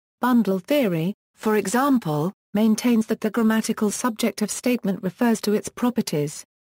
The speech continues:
For example, a bundle theorist understands the grammatical subject of the sentence, "Snow is white," to be a bundle of properties such as white.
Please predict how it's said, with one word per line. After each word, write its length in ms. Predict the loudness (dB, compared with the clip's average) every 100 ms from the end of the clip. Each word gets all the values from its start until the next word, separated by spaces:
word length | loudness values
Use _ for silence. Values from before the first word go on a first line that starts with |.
| _ _ _ _
For 220 | _ 0 0
example, 760 | 0 0 2 2 0 -2 -2 -6 _
a 80 | -8
bundle 460 | -2 2 2 2 -2
theorist 580 | 0 0 2 -2 0 0
understands 600 | 2 0 0 0 -2 -4
the 100 | -2
grammatical 580 | 0 2 0 -2 -2
subject 580 | -2 -2 -4 -2 -4 -2
of 120 | -6
the 80 | -4
sentence, 720 | -2 0 0 -2 -4 -6 -14 -18 _ -12
"Snow 340 | -2 0 2
is 140 | 0
white," 520 | 0 -2 0 -4 -8 -20 _ -8
to 100 | 0
be 160 | 0
a 80 | 0
bundle 460 | 0 2 2 2 -2
of 120 | -2
properties 460 | -4 -2 -2 -2 -2
such 320 | -4 -2 -2
as 200 | -2 -2
white. 500 | -4 -4 -8 -12